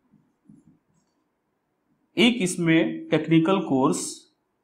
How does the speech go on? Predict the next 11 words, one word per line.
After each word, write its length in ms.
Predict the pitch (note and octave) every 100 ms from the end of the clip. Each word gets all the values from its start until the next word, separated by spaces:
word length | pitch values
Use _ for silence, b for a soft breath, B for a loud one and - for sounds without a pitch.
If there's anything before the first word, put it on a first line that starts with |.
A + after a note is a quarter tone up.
| -
भी 100 | F3+
रहेगा, 440 | D#3+ B2+ A2+ G#2+ A#2 - - - - - - _ _ _ _ _ -
साथ 360 | - D#3 D#3
ही 80 | A3
साथ 460 | - C3 C3+ - - - _ _ _ _ _ _ _ _ _ _ _ _ _ _ _ _ _ _ -
कंप्यूटर 540 | F#3 F#3 F3+ D#3+ F3+ E3+
की 160 | D3
भी 160 | C#3+ F#3+
जानकारी 500 | D#3+ B2+ A#2 G#2+ A2+
दी 140 | G#2+
जाएगी। 480 | G2 F#2+ F#2 F#2